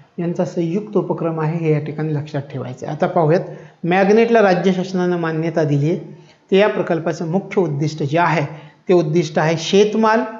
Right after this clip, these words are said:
फळांचं नुकसान टाळून निर्यातीला चालना देणं, ते उद्दिष्ट त्याचं आहे. शेतमाल, फळांचं नुकसान टाळून निर्यातीला चालना देणं, हे त्याचं उद्दिष्ट आहे, हे लक्षामध्ये या ठिकाणी ठेवायचं आहे. आणि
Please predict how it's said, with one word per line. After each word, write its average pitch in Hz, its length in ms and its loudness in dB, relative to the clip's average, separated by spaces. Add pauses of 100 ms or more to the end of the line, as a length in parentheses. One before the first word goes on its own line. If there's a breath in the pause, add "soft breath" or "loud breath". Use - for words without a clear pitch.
फळांचं 175 440 2
नुकसान 220 440 0 (260)
टाळून 180 300 4 (340 loud breath)
निर्यातीला 175 600 2
चालना 139 400 -6
देणं, 127 340 -16 (360)
ते 165 120 0
उद्दिष्ट 151 640 -4
त्याचं 151 300 -8
आहे. - 140 -14 (400 soft breath)
शेतमाल, 196 560 4 (140)
फळांचं 165 420 2
नुकसान 202 400 -2
टाळून 190 360 0
निर्यातीला 156 500 -2
चालना 160 480 -6
देणं, 143 260 -6 (440 loud breath)
हे 175 80 -2
त्याचं 175 300 -6
उद्दिष्ट 143 480 -8
आहे, 170 200 -8
हे 156 160 -6
लक्षामध्ये 151 440 -10 (340)
या 147 60 -6
ठिकाणी 156 340 -8
ठेवायचं 147 440 -6
आहे. - 280 -12 (140)
आणि 156 240 -8